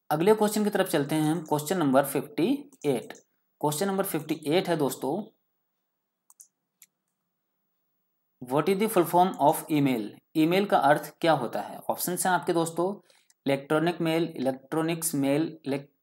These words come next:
इकोलॉजिकल मेल या फिर इलेक्ट्रिकल मेल। तो क्वेश्चन नंबर फिफ्टी एट का दोस्तों राइट आंसर ऑप्शन ए रहेगा। ईमेल की जो फुल फॉर्म होती है वो होती है आपकी इलेक्ट्रॉनिक मेल, ठीक है।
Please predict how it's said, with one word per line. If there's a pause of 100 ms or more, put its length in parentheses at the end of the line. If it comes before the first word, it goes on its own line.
इकोलॉजिकल
मेल
या
फिर (160)
इलेक्ट्रिकल
मेल। (360)
तो
क्वेश्चन
नंबर
फिफ्टी (140)
एट
का
दोस्तों
राइट
आंसर
ऑप्शन
ए
रहेगा। (320)
ईमेल
की
जो
फुल
फॉर्म
होती
है
वो
होती
है
आपकी (420)
इलेक्ट्रॉनिक
मेल, (420)
ठीक
है।